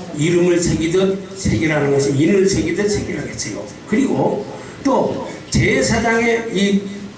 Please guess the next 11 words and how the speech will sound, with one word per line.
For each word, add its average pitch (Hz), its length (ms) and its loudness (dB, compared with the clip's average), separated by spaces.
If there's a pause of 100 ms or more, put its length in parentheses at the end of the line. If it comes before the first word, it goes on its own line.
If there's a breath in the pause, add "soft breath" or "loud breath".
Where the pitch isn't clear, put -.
(180)
위에 208 580 0 (280)
권입니다. 196 600 0
권, - 480 -2
관. 156 280 0 (520 loud breath)
지금으로 254 520 0
영적으로 247 500 2
바뀐 214 260 0
것은 254 300 0
관이에요. 165 840 0 (320 loud breath)
이 247 220 0
관에다가 233 680 -2